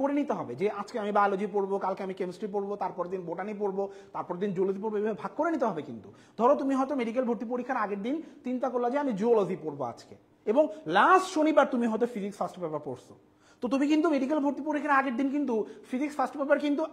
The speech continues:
আরেকবার দেখতে পারবা না পুরোটা খুলে। মহাকর্ষ chapter খুলে তুমি এই লাইনটা পড়তে পারবা না আরেকবার, যে আরেকবার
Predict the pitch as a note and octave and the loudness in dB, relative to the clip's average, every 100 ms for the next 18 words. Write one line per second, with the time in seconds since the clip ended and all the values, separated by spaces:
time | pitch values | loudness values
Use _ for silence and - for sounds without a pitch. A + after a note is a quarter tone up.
0 | C4+ D#4 D4 C#4 A#3 - A#3+ G3+ F#3 E3+ | 0 2 2 2 0 0 2 4 2 -2
1 | A3 F3+ E3 - B2 - - _ - - | -2 -4 -4 -6 -8 -10 -20 _ -20 -10
2 | F#3 G#3+ A#3 C4+ C4+ D#4 B3+ C4 C#4+ C4+ | 0 2 2 0 0 0 0 -2 -2 -2
3 | C4 C4+ D4 C#4 C4+ C4+ C4+ E4 E4+ D4 | 0 0 -2 0 0 0 -2 -2 2 6
4 | A#3 F#3+ F3+ E3 D#3+ D#3 D#3 G#3+ B3+ D4+ | 6 6 2 0 0 0 0 -2 0 0
5 | C#4 | 2